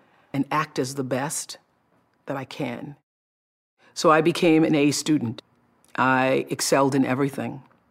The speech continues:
By the time I was fifteen, I had become such an achiever that the world around me was starting to notice.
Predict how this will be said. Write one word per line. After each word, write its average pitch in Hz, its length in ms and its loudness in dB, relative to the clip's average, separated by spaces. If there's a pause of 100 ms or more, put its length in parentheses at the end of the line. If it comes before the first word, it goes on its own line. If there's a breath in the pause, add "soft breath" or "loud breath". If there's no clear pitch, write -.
(580)
By 165 140 2
the 175 80 2
time 214 260 4
I 202 80 4
was 180 180 2
fifteen, - 560 -4 (460 soft breath)
I 160 140 0
had 151 120 2
become 160 300 -2
such - 260 -2
an 160 80 -2
achiever 143 600 -4 (380 soft breath)
that 151 600 0 (380)
the 160 140 6
world 175 400 4
around 165 340 2
me 131 100 2
was 139 140 -4
starting 143 400 0
to 143 80 -12
notice. - 540 -4